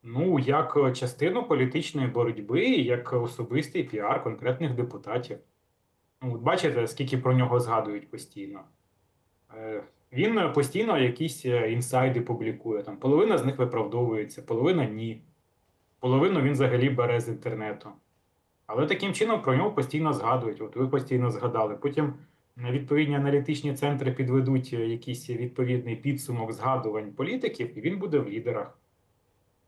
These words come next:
за кількістю згадувань. А це основа політики. Якщо тебе згадують, значить, ти існуєш в інформаційному просторі. Якщо ти існуєш в інформаційному просторі, ти можеш на щось претендувати.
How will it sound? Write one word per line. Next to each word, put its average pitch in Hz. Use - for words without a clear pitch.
за 110
кількістю 127
згадувань. 101
А 123
це 208
основа 170
політики. 127
Якщо 127
тебе 165
згадують, 160
значить, 156
ти 202
існуєш 180
в -
інформаційному 147
просторі. 117
Якщо 123
ти 160
існуєш 160
в -
інформаційному 147
просторі, 151
ти 131
можеш 156
на 127
щось 147
претендувати. 123